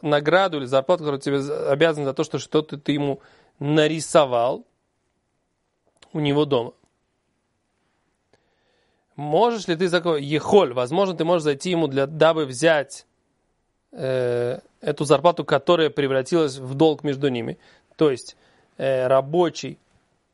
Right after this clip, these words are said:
дал, э,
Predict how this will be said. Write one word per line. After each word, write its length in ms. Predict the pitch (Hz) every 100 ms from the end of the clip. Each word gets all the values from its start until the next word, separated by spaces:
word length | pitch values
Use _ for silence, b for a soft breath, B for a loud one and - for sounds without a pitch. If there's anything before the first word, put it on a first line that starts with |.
| _ _ _ _ _
дал, 840 | 170 131 139 143 143 151 147 120 - _ _ _ _ _ _ _ _ _ _ _ _ _ _ _ _ _ _ _ _ -
э, 1080 | 123 113 113 113 113 117 117 117 - -